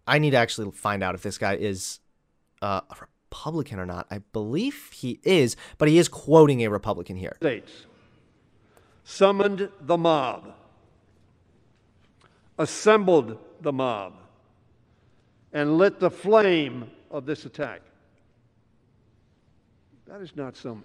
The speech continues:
Speaker 2: irresponsible, uh, new member of the Congress of the United States. This is the daughter of the former Republican whip and former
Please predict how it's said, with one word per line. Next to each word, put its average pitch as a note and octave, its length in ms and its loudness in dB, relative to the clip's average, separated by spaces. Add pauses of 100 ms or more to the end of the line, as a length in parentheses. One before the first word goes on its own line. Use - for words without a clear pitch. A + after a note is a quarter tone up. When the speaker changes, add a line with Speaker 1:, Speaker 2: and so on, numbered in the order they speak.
Speaker 2:
irresponsible, A2+ 1080 -12 (680)
uh, - 400 -16 (100)
new C3 420 0
member A#2 520 -6
of F2+ 120 -12
the G#2 80 -16
Congress B2 400 -8
of - 60 -18
the G#2 60 -8
United G#2+ 340 -4
States. - 540 -4 (2000)
This F#3 240 -2
is D#3+ 220 -2
the C3+ 120 -4
daughter F3+ 600 -2 (720)
of A#2 160 -12
the A#2 80 -10
former E3 500 -4 (680)
Republican D3 800 -2
whip E3 480 -2
and A2+ 180 -10
former D3 500 -2